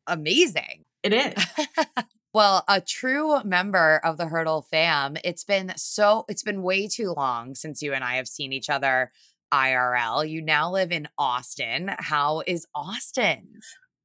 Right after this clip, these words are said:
Speaker 2: Austin is good. We're here for the time being. I don't actually know where, where we'll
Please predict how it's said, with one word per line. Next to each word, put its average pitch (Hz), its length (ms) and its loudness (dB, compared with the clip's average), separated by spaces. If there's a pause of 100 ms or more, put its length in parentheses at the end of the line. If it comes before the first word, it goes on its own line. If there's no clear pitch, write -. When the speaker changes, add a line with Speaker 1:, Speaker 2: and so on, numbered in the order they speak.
(100)
Speaker 2:
Austin 302 520 6
is 403 200 0 (120)
good. 269 520 4
We're 220 180 0
here 269 400 0
for 330 80 0
the 320 140 0 (120)
time 277 320 -2
being. 185 440 -2 (160)
I 196 100 -2
don't 269 300 -4 (120)
actually 233 420 -6
know 190 220 0
where, 175 360 -4 (160)
where 180 440 0
we'll 170 540 -2